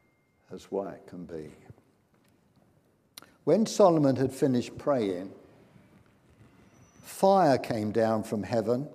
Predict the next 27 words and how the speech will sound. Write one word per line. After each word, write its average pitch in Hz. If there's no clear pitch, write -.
and 120
consumed 156
the 147
burnt 147
offerings 139
and 131
the 127
sacrifices, 104
and 110
the 104
glory 139
of 139
the 131
Lord 101
filled 90
the 101
temple. 110
The 113
priests 180
could 147
not 147
enter 139
the 117
house 135
of 117
the 117
Lord 95